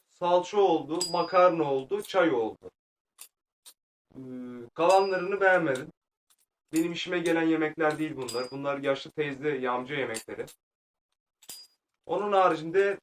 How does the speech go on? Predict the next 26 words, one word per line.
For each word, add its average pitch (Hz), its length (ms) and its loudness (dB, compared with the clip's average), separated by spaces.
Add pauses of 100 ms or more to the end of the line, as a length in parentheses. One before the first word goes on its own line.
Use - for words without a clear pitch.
fena 196 320 2
paket 208 340 -2
değil. 208 140 4
En 185 120 8
azından 180 220 4
hiç - 280 -10
yoktan 180 280 -2
iyidir 190 320 -2
yani. 113 360 -2 (1500)
Yenir 160 260 0
yenir 240 300 -4
yani 160 360 0
bence. 131 480 -2 (260)
Yüz 135 140 -10
altmış 180 320 -2
beş 196 220 -2
lirandan 190 240 2
olmandan 185 400 2
iyidir. 185 320 -6 (640)
Helal 240 280 8
olsun. 208 360 4 (300)
Güzel 214 260 6
bir 208 100 -2
uygulama. 160 640 2
Biraz, 170 260 0
e, 151 400 0